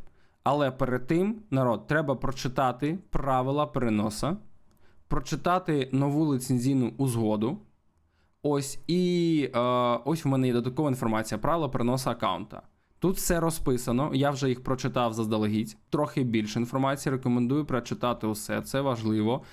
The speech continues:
І я повертаюсь, о, ні, не сюди, а в перенос аккаунта. Я тицяю це і це, що я все прочитав, зрозумів. Далі м-, мені треба що зробити? Треба, е, тицяти сюди, "Продовжить іграть на Е У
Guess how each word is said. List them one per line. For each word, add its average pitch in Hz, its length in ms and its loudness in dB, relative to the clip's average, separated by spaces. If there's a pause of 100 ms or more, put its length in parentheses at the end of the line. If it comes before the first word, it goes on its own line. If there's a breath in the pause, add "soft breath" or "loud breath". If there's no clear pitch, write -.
(400 loud breath)
І 156 560 2 (100)
я 151 240 2
повертаюсь, 139 760 -2
о, 110 220 0
ні, 110 160 2
не 101 160 -2
сюди, 107 360 -4
а 113 60 -4
в - 80 -8
перенос 113 440 -2
аккаунта. - 480 -10 (400 soft breath)
Я 156 420 2 (240)
тицяю 117 440 0 (300)
це 170 300 -2
і 123 80 0
це, 110 380 -2 (160)
що - 200 -2
я 131 180 2
все 151 240 -2
прочитав, 131 580 -2
зрозумів. 117 520 0 (420)
Далі 143 320 2
м-, 170 240 0
мені 135 240 2
треба 131 280 0
що 127 160 -2
зробити? 107 500 0
Треба, 131 420 0 (400)
е, 110 180 0
тицяти 117 460 -4
сюди, 127 500 0 (540)
"Продовжить 180 720 -2
іграть 131 460 0
на 139 100 2
Е 117 160 4
У 135 160 0